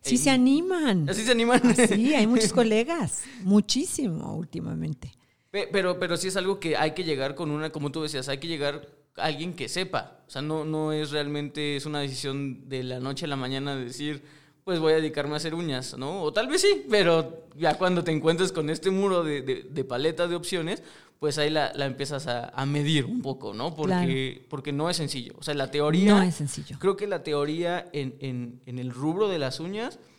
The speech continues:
Speaker 2: está muy amplia y como tú dices, cada día, cada año, cada temporada sale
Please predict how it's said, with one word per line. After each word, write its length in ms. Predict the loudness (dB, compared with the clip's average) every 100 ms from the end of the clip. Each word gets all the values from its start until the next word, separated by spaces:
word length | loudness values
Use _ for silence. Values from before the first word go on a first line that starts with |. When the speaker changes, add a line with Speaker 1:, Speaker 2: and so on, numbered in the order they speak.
| _
Speaker 2:
está 840 | -18 -10 -2 0 2 0 -2 -6 -10
muy 220 | -4 -2
amplia 360 | -2 -2 -4 -4
y 60 | -4
como 200 | -6 -4
tú 100 | -4
dices, 320 | -4 -6 -10 -14 _
cada 680 | -2 0 2 2 0 -2 -10
día, 420 | -10 -4 -2 -2
cada 240 | -2 -2 -2
año, 280 | -2 -6 -4
cada 220 | -6 -6
temporada 560 | -8 -6 -4 -4 -6
sale 480 | -8 -6 -6 -6 -10